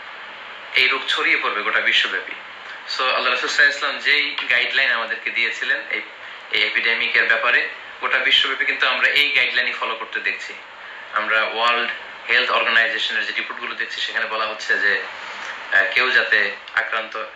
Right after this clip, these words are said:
এলাকাগুলোতে, দেশগুলোতে প্রবেশ না করে। এবং সকল গভর্নমেন্ট এই, এই নিয়মের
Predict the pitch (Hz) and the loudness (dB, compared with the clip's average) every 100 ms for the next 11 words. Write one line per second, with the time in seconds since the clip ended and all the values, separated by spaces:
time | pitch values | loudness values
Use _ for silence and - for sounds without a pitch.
0 | - 110 107 110 107 107 110 104 113 104 | -6 -4 -2 -4 -4 -6 -4 -4 -4 -6
1 | 110 - 101 - 104 98 110 - - - | -6 -4 0 2 2 2 2 2 0 -8
2 | - - - - - - 151 - 135 135 | -10 0 2 4 4 4 4 4 4 4
3 | 135 - - - - - - - 135 - | 4 2 0 -6 -10 -14 -4 2 2 2
4 | - 131 127 135 135 135 | 0 2 2 2 4 2